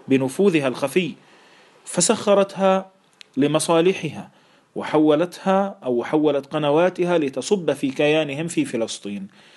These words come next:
إلا أننا نرى قناتين واسعتين غزيرتين تصبان في ك-، ك-، كيان اليهود، القناة الأولى القناة المادية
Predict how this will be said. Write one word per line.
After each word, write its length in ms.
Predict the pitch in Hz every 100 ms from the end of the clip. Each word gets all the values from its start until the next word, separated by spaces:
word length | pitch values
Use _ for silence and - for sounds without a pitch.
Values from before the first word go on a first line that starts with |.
| _ _
إلا 320 | 127 127 131 135
أننا 420 | 139 135 147 160
نرى 360 | 127 123 143 143
قناتين 560 | 131 127 123 147 147
واسعتين 680 | 135 135 - 123 - 175 151
غزيرتين 760 | 135 139 156 151 185 196 202 185 - _ _
تصبان 640 | - 143 156 139 151 156 139
في 280 | 147 139
ك-، 220 | 120 - - - _ -
ك-، 80 | 160 -
كيان 420 | - 147 160 208 196
اليهود، 560 | 156 139 131 127 120 120
القناة 400 | 123 139 147 147
الأولى 260 | 139 139 160
القناة 420 | 139 147 156 165 151
المادية 760 | 139 143 135 135 185 196 208